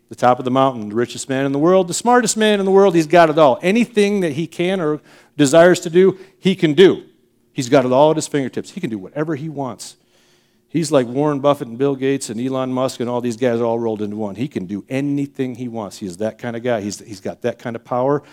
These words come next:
and that kind of wealth. And he's there. Everything's at his fingertips. And he gets to the top of the mountain and he looks around and he goes, "Nope,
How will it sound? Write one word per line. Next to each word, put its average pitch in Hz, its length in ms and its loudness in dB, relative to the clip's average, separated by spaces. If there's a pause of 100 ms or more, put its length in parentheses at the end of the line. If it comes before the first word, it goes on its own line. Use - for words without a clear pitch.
(140)
and 98 120 -8
that 113 140 -6
kind 123 240 -6
of 120 60 -6
wealth. 110 360 -4 (560)
And 117 100 -2
he's 147 160 0
there. 156 360 4 (1600)
Everything's 165 420 2
at 143 80 -6
his 127 120 -8
fingertips. 143 560 -8
And 120 100 -8
he 123 40 -2
gets 185 260 0
to 185 100 -2
the 151 60 -2
top 170 200 2
of 151 80 -4
the 143 60 -2
mountain 156 280 2
and 131 80 -4
he 127 60 -2
looks 135 240 -4
around 139 300 -2
and 120 80 -6
he 113 40 -8
goes, 101 280 -4
"Nope, 87 340 -8